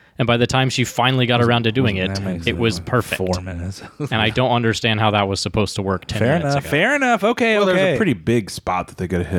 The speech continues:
Speaker 3: hit.
Speaker 1: Did
Speaker 3: It
Speaker 1: you,
Speaker 3: wasn't
Speaker 1: did you see the movie? As it looked down the chute, it
Speaker 3: It
Speaker 1: was
Speaker 3: wasn't
Speaker 1: directly over the
Speaker 3: Yeah,
Speaker 1: circle.
Speaker 3: but it could have hit anywhere. It wasn't like there was one port from a single
Speaker 2: Yeah, it's not
Speaker 3: proton
Speaker 2: like
Speaker 3: torpedo.
Speaker 2: it's not like hunting womp rats back home or whatever.
Speaker 3: Right.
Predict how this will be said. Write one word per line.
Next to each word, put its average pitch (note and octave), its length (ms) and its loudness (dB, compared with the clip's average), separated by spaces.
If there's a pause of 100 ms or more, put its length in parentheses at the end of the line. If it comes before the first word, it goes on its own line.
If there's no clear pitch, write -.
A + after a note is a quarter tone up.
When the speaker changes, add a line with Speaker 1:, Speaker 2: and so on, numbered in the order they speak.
(140)
Speaker 3:
hit. - 20 -20 (880)
Speaker 1:
Did B2 120 -2
Speaker 3:
It D3 60 0
Speaker 1:
you, - 20 0
Speaker 3:
wasn't F3 260 0
Speaker 1:
did D#3 160 0
you G3 80 2
see G#3+ 240 0
the A3 80 2
movie? G3 260 0
As D#3 140 2
it D#3 80 2
looked F3 260 -2
down G3+ 200 2
the F#3+ 80 2
chute, F#3+ 260 0
it C3+ 60 4
Speaker 3:
It - 20 2
Speaker 1:
was C3 120 2
Speaker 3:
wasn't C3 200 2
Speaker 1:
directly F#3+ 380 0
over F#3 200 2
the F3 120 2
Speaker 3:
Yeah, C#3+ 80 2
Speaker 1:
circle. E3 160 2
Speaker 3:
but C#3+ 100 2
it D#3 100 0
could D#3+ 140 0
have C3+ 80 2
hit B2 140 2
anywhere. G#2 240 0
It A2 80 0
wasn't E3+ 280 0
like A#2+ 180 -4
there A2+ 120 0
was F#2+ 160 -2
one G#2 460 0
port - 460 0 (840)
from G2 240 0
a F2 160 0
single G#2 580 2 (120)
Speaker 2:
Yeah, B2+ 240 2
it's - 100 -6
not D#3+ 120 2
Speaker 3:
proton C3+ 240 4
Speaker 2:
like A#2 80 0
Speaker 3:
torpedo. E2+ 500 -4 (120)
Speaker 2:
it's C3 180 -6
not F#3 180 0
like C#3+ 180 2
hunting A#2+ 280 2
womp A#2 220 2
rats G#2+ 220 2
back G2+ 240 -2
home A#2+ 320 2
or G2 80 0
whatever. G2 300 -2
Speaker 3:
Right. G#2 320 2